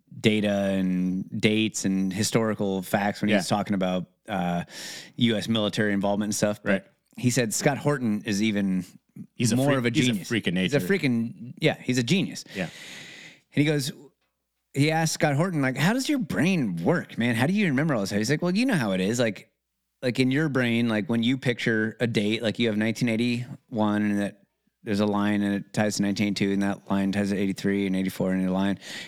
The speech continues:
Speaker 1: and then there's a circle around that, like, in your mind, and then there's a,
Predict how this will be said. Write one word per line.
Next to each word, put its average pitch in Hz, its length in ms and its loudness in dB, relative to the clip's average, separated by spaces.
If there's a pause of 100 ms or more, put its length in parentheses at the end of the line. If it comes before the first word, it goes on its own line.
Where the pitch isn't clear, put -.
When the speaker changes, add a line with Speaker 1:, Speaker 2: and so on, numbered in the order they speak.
Speaker 1:
and 107 80 2
then 110 80 2
there's 107 200 0
a 104 40 0
circle 175 400 0
around 104 280 2
that, 110 340 -2 (400)
like, 101 140 2
in 107 60 2
your 104 100 2
mind, 104 340 2
and 101 80 0
then 101 160 0
there's 101 220 0
a, 95 280 0